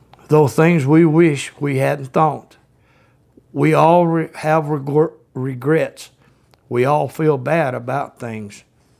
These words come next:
and we all have guilt.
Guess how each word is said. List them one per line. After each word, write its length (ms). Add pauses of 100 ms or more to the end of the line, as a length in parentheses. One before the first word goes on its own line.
(360)
and 160
we 200
all 480 (240)
have 360
guilt. 460